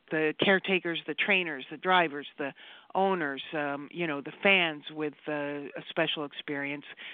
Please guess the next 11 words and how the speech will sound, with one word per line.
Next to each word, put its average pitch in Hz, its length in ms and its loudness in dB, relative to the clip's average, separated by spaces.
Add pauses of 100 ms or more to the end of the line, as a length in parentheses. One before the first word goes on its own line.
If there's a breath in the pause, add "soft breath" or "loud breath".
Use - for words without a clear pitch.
(220 loud breath)
Let's - 140 -2
try 208 220 6
to 180 80 0
do 165 240 -4
something 156 340 -8
for 165 100 -4
the 175 120 -4
bettors. 190 340 4 (920 soft breath)
So 208 260 0
that 214 260 4
was 202 320 0